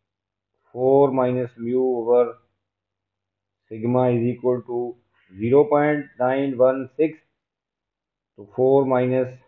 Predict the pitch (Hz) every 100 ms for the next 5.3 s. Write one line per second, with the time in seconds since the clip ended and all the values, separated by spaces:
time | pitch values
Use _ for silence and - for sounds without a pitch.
0 | _ _ _ _ _ 107 110 127 131 131
1 | - 117 113 120 117 117 _ _ _ _
2 | _ _ 117 113 127 135 135 120 120 120
3 | 120 117 117 - 113 120 127 123 117 113
4 | 131 143 - _ _ _ _ _ _ _
5 | 101 113 127